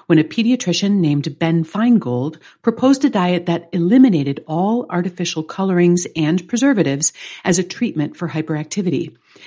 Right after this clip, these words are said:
And he claimed that the protocol was highly effective in reducing symptoms. Now, other experts have questioned his results, claiming that when kids didn't do well on the diet, he simply excluded those cases from his data. Nonetheless,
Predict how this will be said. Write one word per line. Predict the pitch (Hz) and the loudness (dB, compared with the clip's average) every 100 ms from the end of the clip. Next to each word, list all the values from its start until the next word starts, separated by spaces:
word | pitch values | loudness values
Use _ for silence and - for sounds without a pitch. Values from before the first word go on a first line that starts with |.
| - - | -10 0
And | 190 | 2
he | 226 | 2
claimed | 226 - 302 262 175 175 | -2 0 4 6 4 0
that | 180 170 | -4 -6
the | |
protocol | 180 185 180 175 160 | -4 -2 -2 -2 0
was | 160 | -2
highly | - - 247 240 220 | -4 -8 -4 0 0
effective | 185 202 - 156 143 | 0 -4 -4 -4 -2
in | 165 | -2
reducing | 160 160 135 175 | -2 -2 -4 -4
symptoms. | 165 254 226 - 151 - _ _ _ - - - | 0 0 0 -4 -6 -10 _ _ _ -20 -20 -4
Now, | 196 180 - | 0 0 2
other | 226 226 - | 2 4 2
experts | 185 - 175 - | -4 -4 -4 -4
have | 165 - | -8 -8
questioned | - 180 175 - - 160 156 | -8 -4 -4 -4 -2 0 0
his | 143 175 160 151 | -2 -2 -2 -2
results, | 143 123 131 - - - - - | -4 -4 -4 -6 -8 -12 -20 -6
claiming | 208 202 190 185 | 0 4 4 4
that | 175 170 - | 4 2 0
when | 160 170 | 0 0
kids | 190 151 127 | -2 -4 -2
didn't | 147 180 - | -2 -2 -4
do | 139 147 | -4 -2
well | 180 147 143 170 | -2 -2 -2 -4
on | 156 | -2
the | 156 | -2
diet, | 160 165 170 - | -2 -2 -4 -4
he | 180 | -4
simply | - 175 175 | -4 -4 -6
excluded | - - - - 214 185 - | -6 -6 -6 -4 -2 -2 -2
those | 147 143 | -4 -6
cases | - 202 190 139 - | -4 -2 -2 -2 -8
from | - 147 | -8 -8
his | 135 135 | -6 -8
data. | - 160 123 - _ _ _ _ _ _ - - - _ - | -6 -6 -6 -12 _ _ _ _ _ _ -20 -20 -20 _ 0
Nonetheless, | 214 202 247 233 | 2 4 4 2